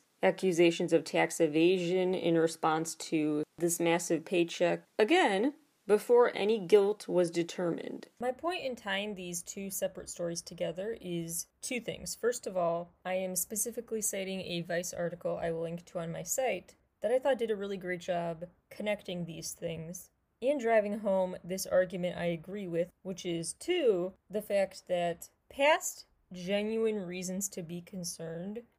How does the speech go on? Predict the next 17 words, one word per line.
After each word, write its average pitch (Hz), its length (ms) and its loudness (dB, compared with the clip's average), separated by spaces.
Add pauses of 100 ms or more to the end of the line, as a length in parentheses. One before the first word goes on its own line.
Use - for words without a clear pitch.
(140)
about 185 260 2
celebrity 175 580 0
culture, 269 760 2 (220)
idol 190 380 0
worship 180 500 -4
that 170 420 0 (140)
may 190 220 -2
go 180 180 -2
too 175 240 -10
far, 285 640 6
may 190 200 -2
be 185 180 -6
misguided, 175 760 0
et 170 160 -6
cetera, 170 440 -2
et 170 120 0
cetera. 214 540 -2